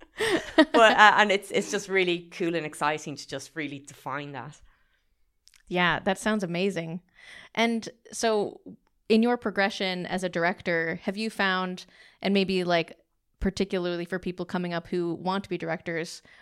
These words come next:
Speaker 1: are there particular qualities that have helped you along the way, or what do you think is kind of necessary for people to nurture in themselves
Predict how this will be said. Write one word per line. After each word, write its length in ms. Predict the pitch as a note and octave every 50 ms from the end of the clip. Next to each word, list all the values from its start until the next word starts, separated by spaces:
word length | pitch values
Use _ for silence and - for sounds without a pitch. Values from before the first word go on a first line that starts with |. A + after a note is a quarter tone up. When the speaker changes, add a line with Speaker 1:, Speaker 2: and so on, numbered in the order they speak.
| - - _ -
Speaker 1:
are 120 | F#3 F#3
there 100 | F3+ F3+
particular 460 | F3+ - - - F#3+ - F#3 E3+ E3+
qualities 880 | E3+ - - F3+ F3 F3+ F3+ F#3 F3+ F3 E3+ E3 E3 E3 - - - - _ _ _
that 120 | - F3+
have 60 | E3+ E3+
helped 320 | E3+ F3+ F3+ F3+ F3+ -
you 80 | F#3+ F#3
along 240 | F3+ F3 F3 F3
the 80 | F3 F3
way, 320 | F3 F3 F3 E3+ E3+ F3
or 200 | E3+ E3 E3 E3 - - - - _ -
what 140 | G3+ G3+
do 60 | G3+ G#3
you 80 | G3+
think 200 | G3+ G#3 F#3+ F3
is 100 | F3+ F3+
kind 200 | - - F3+ F3
of 100 | E3 E3
necessary 580 | F3+ F3 F3 F3+ - F3+ F3 - F3+ E3+ E3 E3
for 120 | - F#3+ F3+
people 240 | - F#3 F3+ F3+
to 100 | F3 -
nurture 400 | E3+ E3+ F3 E3+ E3+ - - F3+
in 100 | F3 E3+
themselves 720 | E3+ E3+ E3+ E3+ - F3 E3+ E3 D#3+ D#3+ E3+ - - -